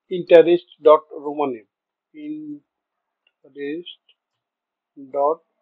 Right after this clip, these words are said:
রোমানিয়া লিখে enter দিব। দিলেই আমাদের এই যে রোমানে interest চলে আসবে, এখানে click করব। এখানে click করার পরে আমাদের কি করতে হবে, sign আপে যেতে হবে। এই যে sign আপে click করব।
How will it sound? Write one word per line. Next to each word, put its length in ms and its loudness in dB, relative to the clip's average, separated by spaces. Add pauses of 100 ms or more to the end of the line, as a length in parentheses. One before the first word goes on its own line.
(240)
রোমানিয়া 2500 -10 (680)
লিখে 240 -10
enter 380 -4
দিব। 260 -20 (1040)
দিলেই 460 -2 (160)
আমাদের 480 -4
এই 160 -6
যে 120 -4
রোমানে 360 -2
interest 520 -12
চলে 180 -8
আসবে, 260 -8 (100)
এখানে 280 -12
click 300 -20
করব। 280 -20 (880)
এখানে 320 -6
click 320 -8
করার 200 8
পরে 480 4 (960)
আমাদের 460 -2
কি 120 -18
করতে 320 -6
হবে, 80 0
sign 360 0
আপে 200 -2
যেতে 240 -18
হবে। 100 -12
এই 60 -10
যে 80 -16
sign 320 2
আপে 180 -6
click 240 -20
করব। 300 -14